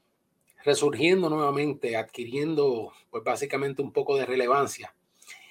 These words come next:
Y hablo de la producción Living Life o L P Living Life de Mickey Woods.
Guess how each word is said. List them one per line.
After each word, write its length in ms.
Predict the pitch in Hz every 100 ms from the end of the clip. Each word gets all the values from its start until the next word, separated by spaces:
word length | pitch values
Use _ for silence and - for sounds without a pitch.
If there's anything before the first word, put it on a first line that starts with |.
| - _
Y 120 | 147
hablo 260 | 170 196 185
de 100 | 160
la 140 | -
producción 560 | 135 131 123 151 151 151
Living 280 | 147 143
Life 380 | 131 123 123 - - _ _ _ _
o 160 | - 120
L 200 | 127 127
P 320 | 135 131 - _ _
Living 280 | 123 131 131
Life 340 | 117 120 -
de 140 | - 101
Mickey 240 | 101 98
Woods. 500 | 95 - - - -